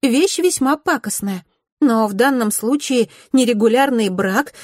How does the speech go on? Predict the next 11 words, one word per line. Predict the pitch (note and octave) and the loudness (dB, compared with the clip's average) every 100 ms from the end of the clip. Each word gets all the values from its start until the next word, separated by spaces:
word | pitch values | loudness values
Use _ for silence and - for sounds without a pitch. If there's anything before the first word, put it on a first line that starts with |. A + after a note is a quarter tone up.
| - | -2
может | A3+ C4 C4 | 0 0 -2
невзначай | A#3+ A3+ A3+ C4+ C4+ | -2 -2 -2 0 0
обернуться | C4 C#4 D4 D4 F4 | 2 2 2 0 -2
благом. | D#4+ G4 A4 A3+ F#3+ - _ _ | 0 0 0 -2 -4 -10 _ _
В | |
Шотландии | - D4 E4 E4 D4+ | -4 -2 0 2 2
очень | D4+ D4 D4 D4 | 0 0 -2 0
трудно | F4 A#3 A3 | -2 0 0
заключить | G#3 A3+ A#3 B3+ A3+ | -2 -2 -4 -4 -2
фальшивый | A3+ A3+ - A#3 C4+ | -2 -2 -2 -2 0
брак. | C#4 G3 | 0 -2